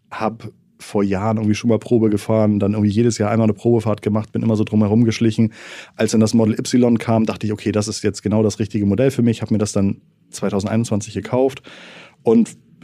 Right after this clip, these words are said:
finde, das ist bisher für mich das beste Auto, das ich jemals gefahren hab. Ich hab leider die Autopiloten mitbezahlt, gleich beim Kauf, der in Deutschland immer noch nicht richtig freigeschaltet ist. Das heißt, ich hab da irgendwie zehntausend Euro ausgegeben für etwas, was ich bis heute nicht nutzen kann.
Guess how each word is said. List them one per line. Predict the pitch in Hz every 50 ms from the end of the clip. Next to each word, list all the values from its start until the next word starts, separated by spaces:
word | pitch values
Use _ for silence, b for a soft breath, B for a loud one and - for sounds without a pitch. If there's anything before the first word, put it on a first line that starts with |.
| - - _
finde, | 101 98 - - 127 120 120 120 110
das | 113 104 104
ist | 127 113 -
bisher | _ 107 101 - - 113 113 113
für | - 120
mich | 120 113 -
das | 110 104 -
beste | - 117 - - - 110
Auto, | 110 107 110
das | 101 98 -
ich | 95 -
jemals | - 95 98 92 -
gefahren | - 90 - - 90 90 90 - - - - _ _ _ _
hab. | - - - - _ _ _ _ _ _ _ _ _ _ _ _ _ _ _ _ _ _ -
Ich | - - -
hab | 107 104
leider | 107 107 107 113 110 107 101
die | 98 98 101 101 98 92 92 87 B B B B B B B _
Autopiloten | 98 117 127 - 131 131 - 123 123 127 131 131 120 123
mitbezahlt, | 127 127 - 123 - - - 110 113 110 110
gleich | 113 110 107
beim | - 104 101 104
Kauf, | - - 101 104 101 -
der | - 101 101
in | 98
Deutschland | 98 104 101 101 - 101 92 95
immer | 104 104
noch | 101 101
nicht | 101 98 -
richtig | 101 101 - 104 -
freigeschaltet | - 101 104 107 107 - - 104 98 92 104 -
ist. | 95 -
Das | 98 -
heißt, | 95 95 -
ich | -
hab | 101 -
da | - 101
irgendwie | 98 95 -
zehntausend | - 113 110 - 107 101 95 101 -
Euro | 104 107 107 104
ausgegeben | 101 101 - 98 101 101 98 87
für | - 107 104
etwas, | - - 101 95 -
was | 98 95 -
ich | - -
bis | 101 - - -
heute | 131 143 143 147
nicht | 139 135 -
nutzen | 131 147 - - 123 107
kann. | - 98 117 175 -